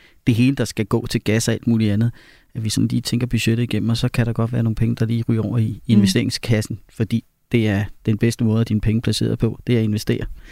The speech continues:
Speaker 2: Mm.
Speaker 1: Øhm.
Speaker 2: Jeg synes også bare, Britt, Britt, din historie er også bare så vidunderlig. Det der med, at du, altså, at du så også, du kom ud, og du brugte pengene, altså, t-, og har faktisk, øh, øh, altså, købt et hus, som jo
Speaker 1: Mhm.
Speaker 2: også,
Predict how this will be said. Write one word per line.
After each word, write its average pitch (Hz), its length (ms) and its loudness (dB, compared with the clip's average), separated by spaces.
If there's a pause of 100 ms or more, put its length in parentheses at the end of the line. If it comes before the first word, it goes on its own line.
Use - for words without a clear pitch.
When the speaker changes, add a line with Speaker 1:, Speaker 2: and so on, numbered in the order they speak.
(280)
Speaker 2:
Mm. 196 160 2
Speaker 1:
Øhm. 95 440 -2 (300)
Speaker 2:
Jeg 208 100 4
synes 220 160 0
også 233 140 2
bare, 190 340 -2
Britt, 226 400 -2 (220)
Britt, 226 180 2
din 233 120 4
historie 226 300 2
er 220 80 2
også 233 120 -2
bare 226 120 0
så 220 80 -6
vidunderlig. 220 540 2
Det 226 80 0
der 233 80 2
med, 220 260 2
at 190 200 -2
du, 220 160 2 (500)
altså, 214 460 2 (340)
at 226 180 0
du 240 100 4
så 240 280 4
også, 240 260 -4
du 254 60 0
kom 226 300 2
ud, 320 160 2
og - 220 -2
du 226 220 2
brugte - 260 2
pengene, 285 460 2
altså, 220 240 2
t-, - 80 -4
og 208 120 2
har 220 140 2
faktisk, 240 480 -4
øh, 202 200 2
øh, 214 60 4 (140)
altså, 214 480 0
købt 269 240 2
et 226 80 0
hus, 269 280 2
som 226 200 4
jo 220 160 6
Speaker 1:
Mhm. - 80 2
Speaker 2:
også, 202 540 0